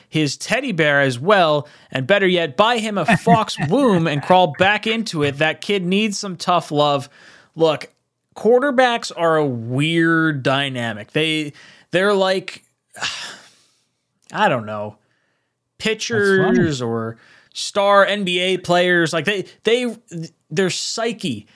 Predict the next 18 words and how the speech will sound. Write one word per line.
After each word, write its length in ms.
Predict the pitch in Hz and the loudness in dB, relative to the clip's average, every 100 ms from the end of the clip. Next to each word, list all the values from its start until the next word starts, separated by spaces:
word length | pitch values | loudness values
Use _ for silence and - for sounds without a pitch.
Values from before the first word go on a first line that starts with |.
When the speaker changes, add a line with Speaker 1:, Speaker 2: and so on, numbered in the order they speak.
| _ | _
Speaker 1:
if 160 | 208 180 | -4 0
you 100 | 202 | 2
have 260 | 190 196 170 | 2 0 2
the 140 | 180 | 2
wrong, 880 | 147 139 226 247 233 226 208 190 147 - _ _ _ | 2 0 2 4 4 2 0 -2 -6 -10 _ _ _
uh, 580 | - 147 151 143 139 131 | -4 -2 0 0 -2 -4
flavor 600 | 120 - 269 269 208 196 | -8 -2 -2 0 0 -2
candy 680 | - - 170 170 156 123 104 | -2 -6 -6 -4 -4 -6 -8
in 240 | 98 190 | -4 0
the 80 | 180 | 0
bowl 540 | 135 - 202 190 185 165 | 0 2 4 6 4 4
when 160 | 147 | 2
they 100 | 143 | 2
get 200 | 139 175 | -2 -4
to 80 | 160 | -2
the 80 | 143 | 0
hotel 440 | 147 135 - 147 120 | 2 0 0 0 0
room, 300 | 104 98 | -4 -14